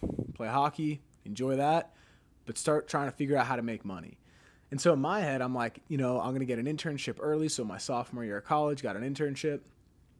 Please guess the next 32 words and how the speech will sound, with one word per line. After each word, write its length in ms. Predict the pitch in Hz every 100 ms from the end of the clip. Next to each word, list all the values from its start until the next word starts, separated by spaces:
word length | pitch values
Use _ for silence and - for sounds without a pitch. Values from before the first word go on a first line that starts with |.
| - - - - - -
and 300 | 123 120 113
I 60 |
started 240 | 110 131 113
working 300 | 139 156 160
there. 280 | 147 147 - - - - - - - 143
And 360 | 139 135 127 - -
as 160 | 151
I 120 | 156
was 140 | 151 120
working 360 | 147 214 175
there, 340 | 139 127 127 -
I 120 | 135
started 300 | 131 170 185
to 80 | 156
figure 360 | - 165 143 135
out 400 | 151 135 117 - -
how 340 | - 135 139
much 280 | 139 131 -
money 200 | 131 135
the 100 | 117
people 320 | 127 123 107
around 320 | 98 110 117
me 140 | 120 95
at 160 | 113
the, 120 | 107 -
at, 360 | 110 - 143 135 -
at 120 | 135
those 200 | 120 110
jobs 380 | - 147 160 131
were 100 | 123
actually 360 | 110 - 117 101
making. 440 | 120 135 65